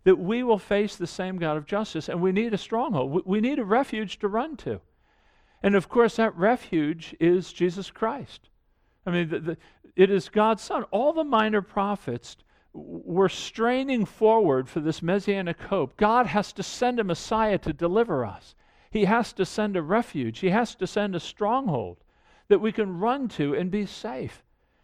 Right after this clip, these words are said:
And this is what Jesus Christ is. He, he's the stronghold. How is he a stronghold? Well, if you think about the life of Jesus Christ,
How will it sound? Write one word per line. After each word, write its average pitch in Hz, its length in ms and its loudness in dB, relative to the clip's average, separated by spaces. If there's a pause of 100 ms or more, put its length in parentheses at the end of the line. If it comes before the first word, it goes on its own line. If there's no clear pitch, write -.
(200)
And 185 80 2
this 220 160 2
is 202 100 -4
what 214 120 0
Jesus 180 340 -2
Christ 190 360 -4
is. 180 480 -8 (460)
He, 220 180 2
he's 208 300 2
the 202 80 -6
stronghold. 202 640 0
How 262 240 0
is - 140 -6
he 220 80 -4
a 202 40 -2
stronghold? 196 580 -2 (300)
Well, 208 200 2
if 202 180 0
you 226 100 0
think 285 240 -2
about 220 260 0
the 190 100 2
life 208 340 2
of 240 120 -6
Jesus 180 360 -8
Christ, 233 360 -2